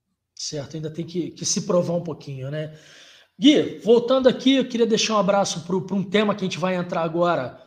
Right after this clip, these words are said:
que é o do Orlando Cavalcante. A Série B está bastante interessante, tá ficando top. <laughs> A opinião dele é polêmica, tá, meus irmãos? Não, não,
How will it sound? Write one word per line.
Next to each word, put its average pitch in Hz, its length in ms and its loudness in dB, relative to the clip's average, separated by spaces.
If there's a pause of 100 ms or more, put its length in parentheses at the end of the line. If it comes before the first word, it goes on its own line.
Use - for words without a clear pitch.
(280)
que - 100 -8
é 180 40 -2
o 180 60 0
do 175 120 2
Orlando 180 320 -2
Cavalcante. 180 680 -4
A - 20 -6
Série 185 220 -2
B 170 100 0
está 175 180 -2
bastante 170 380 -6
interessante, 220 580 -6
tá 190 60 -6
ficando 214 260 -8
top. 165 480 -2 (580)
<laughs> 190 500 -4
A 196 60 2
opinião 180 360 -2
dele 175 160 0
é 190 40 -6
polêmica, 165 500 -4
tá, 165 120 -6
meus 160 180 -6
irmãos? 143 240 -6
Não, 165 80 -8 (100)
não, 170 100 -8